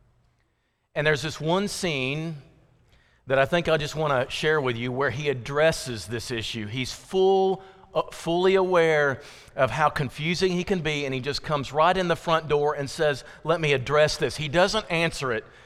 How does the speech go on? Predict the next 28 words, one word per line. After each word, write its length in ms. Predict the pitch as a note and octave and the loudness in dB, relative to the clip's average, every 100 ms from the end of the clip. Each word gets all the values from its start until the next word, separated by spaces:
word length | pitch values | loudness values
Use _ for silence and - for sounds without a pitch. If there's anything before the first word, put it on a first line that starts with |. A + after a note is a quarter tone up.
| - - | -16 -2
There's 160 | D#3 | 0
a 60 | D#3+ | 4
difference 400 | E3+ G#3+ A3 F3 | 4 4 2 -2
between 340 | F3 - F#3+ | -6 -2 0
him 160 | F3+ F3 | 2 2
addressing 600 | C3 C#3+ F3 F3 F3+ D#3 | 0 4 4 4 0 0
it 100 | D#3 | 0
and 80 | C#3 | 0
him 140 | D3+ | 0
answering 420 | D3+ D#3+ - C3+ | 2 0 -2 -4
it. 140 | A#2+ - - | -4 -6 -12
He 140 | - F3 | -2 4
doesn't 260 | G3 F#3+ | 4 2
answer, 480 | F3+ D#3+ - F#3+ F3 - - | 0 0 0 -2 -2 -6 -4
he 180 | F#3 D#3+ | 2 2
addresses, 540 | C3 E3 E3+ - B2 | 4 4 4 0 -4
and 80 | C#3 | 0
I 60 | |
want 200 | D3+ E3+ | 2 0
you 60 | D#3+ | 0
to 80 | C#3 | 0
hear 220 | F3 E3 | 2 4
it. 160 | C3 - - - | 2 0 -18 -4
It's 220 | F#3 - | -4 -2
to 100 | - | -6
John 320 | C3 D#3+ E3 D#3+ | -2 2 2 2
the 80 | |
Baptist. 640 | C#3+ E3+ D#3+ A#2+ G#2 - | 4 4 4 0 -8 -12